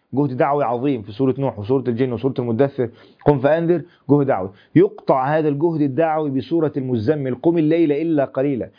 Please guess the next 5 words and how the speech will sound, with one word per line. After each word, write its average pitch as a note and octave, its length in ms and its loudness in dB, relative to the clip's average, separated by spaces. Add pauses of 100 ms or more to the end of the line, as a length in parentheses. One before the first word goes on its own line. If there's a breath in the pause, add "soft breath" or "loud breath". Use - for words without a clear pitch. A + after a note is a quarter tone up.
(140 soft breath)
وكأن E3+ 480 0
في C#3 340 0 (180)
اختراق C#3 680 0
سورة D#3 320 0
المزمل A2 520 -4